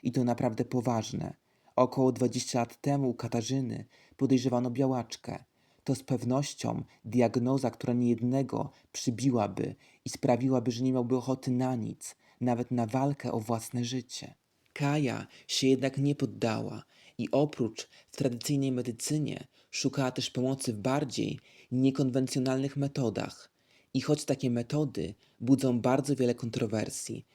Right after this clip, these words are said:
to nie ma się co oszukiwać i wiele osób dalej z nich korzysta, zwłaszcza gdy problemy ze zdrowiem robią się poważne. Kaja, jak wyznała, zdecydowała się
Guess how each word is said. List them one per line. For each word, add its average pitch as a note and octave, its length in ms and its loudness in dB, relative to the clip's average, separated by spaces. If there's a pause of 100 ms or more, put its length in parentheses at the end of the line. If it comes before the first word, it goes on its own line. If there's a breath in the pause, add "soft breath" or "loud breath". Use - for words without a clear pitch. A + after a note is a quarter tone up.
(180 soft breath)
to C3 120 2
nie C3 140 4
ma C3+ 100 2
się - 180 -6
co C3+ 120 0
oszukiwać - 840 -4 (280 soft breath)
i B2+ 80 -2
wiele B2+ 280 4
osób C3+ 320 -2
dalej C3 240 4
z B2 80 -4
nich C#3 140 -2
korzysta, C3+ 680 -4 (240 soft breath)
zwłaszcza B2+ 640 -2
gdy A#2+ 140 -4
problemy A#2+ 460 0
ze A2 100 -4
zdrowiem G#2+ 600 -2 (240 soft breath)
robią A#2 300 2
się A#2+ 140 -8
poważne. A2 680 -4 (1120)
Kaja, C#3 360 2
jak A#2+ 200 0
wyznała, A#2 540 0
zdecydowała B2 680 0
się A2+ 300 -6